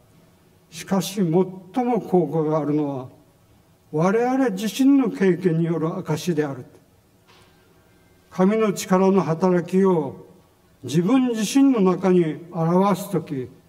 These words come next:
我々は神の証人であると。このような尊い告白によってですね、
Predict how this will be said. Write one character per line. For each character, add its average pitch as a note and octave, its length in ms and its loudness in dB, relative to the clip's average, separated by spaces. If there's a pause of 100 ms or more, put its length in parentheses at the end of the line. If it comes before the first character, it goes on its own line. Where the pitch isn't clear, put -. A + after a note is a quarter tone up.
(560)
我 D#3+ 200 0
々 F3+ 280 4
は A#3+ 120 0
神 F#3 240 4
の E3+ 100 4
証 E3 240 -2
人 D3+ 220 0
で C#3 80 -4
あ C3+ 80 -10
る C3 80 -14
と。 - 120 -20 (1500)
こ F3 140 -2
の G3+ 120 2
よ G#3+ 140 0
う - 20 -2
な G#3+ 100 0
尊 G3 480 0
い F3+ 40 -2
告 F3 280 0
白 E3+ 300 -2
に G#3+ 80 0
よ E3+ 100 4
っ - 40 -12
て - 140 -10
で C#3 140 -4
す C3 120 -14
ね、 C3+ 420 -8